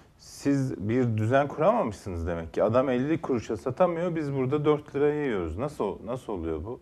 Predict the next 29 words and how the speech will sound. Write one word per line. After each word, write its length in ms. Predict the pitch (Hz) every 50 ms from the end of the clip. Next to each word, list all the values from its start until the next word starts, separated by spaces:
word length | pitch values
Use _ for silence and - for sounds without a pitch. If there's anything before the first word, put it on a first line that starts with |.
| - 87
Yani 260 | 90 90 90 90 92
nasıl 280 | 113 131 - - 117 104
bu 220 | 104 104 - -
aşamaya 440 | - - - 98 90 92 87 85 85
geldik? 420 | 82 87 82 85 85 95 147 165 - - _ - - - - - - _ 87
Ee, 320 | 90 92 95 95 95 92 95 95 92 - - - -
bir, 260 | 113 135 151 147 120
biraz 300 | 131 131 151 147 131 113
beceriksizlik 800 | 107 107 101 104 110 110 107 - - - 107 98 95 90 - -
var. 280 | 85 76 71 - - - - - - - - _ _
Yönetemem. 540 | 95 95 104 101 98 - 110 95 90 98 -
Şimdi 360 | - - 139 139 131 131 151
ne 40 | 175
olacak? 420 | 170 151 120 107 107 143 170 - - - - - _ - -
İşte 400 | 110 - - - 123 117 - -
o 280 | 113 123 120 110 - - - - - - 104
çiftçi 360 | - - 123 110 - - 135 131
söyledi. 540 | - 151 151 143 139 135 127 117 98 87 - - - - _ _ _ - - -
Bir 60 | 123
süre 260 | - - 120 113 110
sonra 400 | 107 - 113 113 110 117 135 -
ithalat 560 | - 110 - - 120 110 113 120 120 117 -
yapıyorlar. 680 | 98 85 - - 92 82 80 90 127 156 - - - _ _ _ _ _ _ _ _ _ -
O 340 | 110 117 117 123 117 - - -
ithalat 520 | 107 - - 123 117 117 123 120 120 -
nedeniyle 500 | 127 113 110 113 113 117 117 110 107 92
de 180 | 95 87 85 80
fiyatlar 640 | - - 110 98 95 92 - - 90 87 85 85
düşüyor. 480 | 90 90 - - 113 110 120 143 -